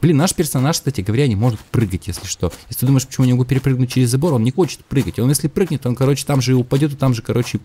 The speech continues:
помрёт, по-моему. Я не знаю, где у меня коровник. У меня здесь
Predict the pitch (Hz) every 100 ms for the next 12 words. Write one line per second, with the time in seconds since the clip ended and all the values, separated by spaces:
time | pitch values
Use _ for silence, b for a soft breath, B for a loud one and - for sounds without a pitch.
0 | - - 135 143 127 - 92 87 87 92
1 | - - - - - _ _ _ _ _
2 | _ - - 98 165 208 117 196 139 127
3 | 113 - 113 110 80 107 147 139